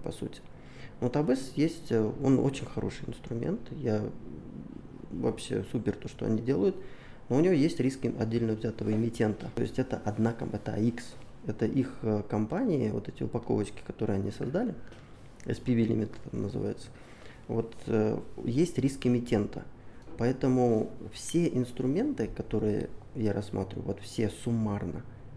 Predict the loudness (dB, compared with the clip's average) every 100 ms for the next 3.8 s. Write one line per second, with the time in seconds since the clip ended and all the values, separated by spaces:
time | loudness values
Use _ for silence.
0 | -4 -2 -2 -4 -4 -2 0 0 -2 -4
1 | 0 0 0 -2 -2 -2 -4 -2 0 0
2 | -4 -12 -6 -2 0 2 2 0 -2 -2
3 | -2 -4 -6 -8 -8 -10 -12 -14